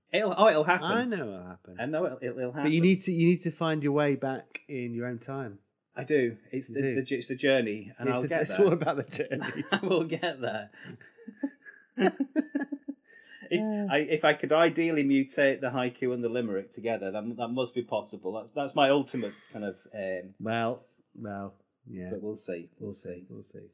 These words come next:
Speaker 2: We'll see.
Speaker 1: I
Speaker 2: Uh,
Speaker 1: have
Speaker 2: go
Speaker 1: two,
Speaker 2: for
Speaker 1: I
Speaker 2: it.
Speaker 1: have, I have, uh, yeah, I've got two end lines, but I'll just go with, I'll just go with the one.
Speaker 2: Well, the,
Speaker 1: Um,
Speaker 2: go with a better one.
Speaker 1: Oh. Yeah, I'll go with the one. <laughs>
Speaker 2: <laughs> Okay, and the other one's shit.
Speaker 1: <laughs> Yeah.
Speaker 2: <laughs> Okay.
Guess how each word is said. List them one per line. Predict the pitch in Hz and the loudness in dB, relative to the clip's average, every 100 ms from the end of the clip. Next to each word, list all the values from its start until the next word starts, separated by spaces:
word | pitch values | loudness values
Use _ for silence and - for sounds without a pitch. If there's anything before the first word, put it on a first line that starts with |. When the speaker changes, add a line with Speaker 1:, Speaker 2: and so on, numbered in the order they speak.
| _ _ | _ _
Speaker 2:
We'll | 113 | -20
see. | 110 107 107 _ _ _ _ _ _ - | -20 -20 _ _ _ _ _ _ _ -2
Speaker 1:
I | |
Speaker 2:
Uh, | 147 | 0
Speaker 1:
have | |
Speaker 2:
go | 147 131 | 2 2
Speaker 1:
two, | |
Speaker 2:
for | 185 | 6
Speaker 1:
I | 156 | 6
Speaker 2:
it. | |
Speaker 1:
have, | 170 - | 4 0
I | |
have, | 151 151 - | -4 -4 -2
uh, | 143 | 2
yeah, | 147 | 4
I've | 147 | 4
got | 151 147 | 2 -2
two | - 160 | 6 8
end | 147 127 | 8 6
lines, | 123 120 117 | 4 2 0
but | 117 | -2
I'll | 120 | -2
just | 123 - | -4 -2
go | 120 | -2
with, | 113 104 | -2 -4
I'll | 113 113 | -8 -8
just | 117 - | -10 -6
go | 107 | -6
with | 104 | -4
the | 98 | -6
one. | 101 98 101 - _ | -6 -6 -8 -14 _
Speaker 2:
Well, | 110 104 104 | -6 -2 0
the, | 131 | -2
Speaker 1:
Um, | 107 135 135 | -2 -10 -4
Speaker 2:
go | 139 | 2
with | 139 131 | 2 2
a | |
better | 120 127 110 | 0 -2 -2
one. | 104 107 104 _ _ _ _ _ - | -4 -6 -10 _ _ _ _ _ -8
Speaker 1:
Oh. | 110 104 95 - _ _ _ _ _ _ _ _ _ _ _ - - | -6 -4 -8 -14 _ _ _ _ _ _ _ _ _ _ _ -12 -6
Yeah, | 131 156 - | -4 -4 -4
I'll | 120 | -4
go | 123 | 0
with | 123 120 | 2 2
the | |
one. | 110 107 - | 0 -2 -6
<laughs> | - | -4
Speaker 2:
<laughs> | - - 480 453 440 - 392 381 | -2 0 0 0 -2 -2 -2 0
Okay, | 190 185 - 180 - 220 175 - 226 311 220 | 0 0 -4 -2 2 4 6 6 6 4 2
and | 196 262 170 | 0 2 2
the | |
other | 156 160 | 4 4
one's | 156 190 | 4 2
shit. | 170 160 180 160 | 2 0 -2 -6
Speaker 1:
<laughs> | 180 170 | -8 -4
Yeah. | 143 104 110 - | -2 -2 2 4
Speaker 2:
<laughs> | 220 - | 4 4
Okay. | 165 - | 0 2